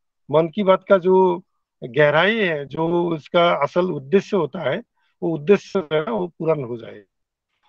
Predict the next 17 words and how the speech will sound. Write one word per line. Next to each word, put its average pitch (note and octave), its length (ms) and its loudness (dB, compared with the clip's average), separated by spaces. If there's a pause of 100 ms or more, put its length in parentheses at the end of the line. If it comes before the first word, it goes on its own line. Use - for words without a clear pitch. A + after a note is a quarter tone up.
(460)
आपको D#3+ 260 2
बहुत F3 240 4
बहुत F#3+ 280 2
बधाई E3+ 460 2
सर, G#3 320 2
क्योंकि F3 340 -4
ये F3+ 300 4
भी G3 160 6
आपका F3 400 4
भी G3 360 0
ये F3 400 0 (480)
episode F3+ 440 2
जो F3 220 6
है F3 60 8
ना F#3 280 2
अभी, F3+ 320 2
अ, C3 960 -4